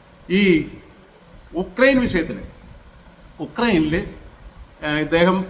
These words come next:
പിന്നെ പറഞ്ഞു, ഏഹ്, കണക്കുണ്ട്, പിന്നെ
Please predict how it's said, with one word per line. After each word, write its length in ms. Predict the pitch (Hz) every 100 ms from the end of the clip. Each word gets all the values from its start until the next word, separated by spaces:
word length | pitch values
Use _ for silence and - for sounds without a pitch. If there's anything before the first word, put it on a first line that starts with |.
| -
പിന്നെ 280 | 160 156 156 156 160
പറഞ്ഞു, 240 | 151 160 180 - 160
ഏഹ്, 320 | 143 139 139 135 - - - -
കണക്കുണ്ട്, 480 | 165 190 190 175 170 208 - - - - - - 156
പിന്നെ 380 | 147 139 139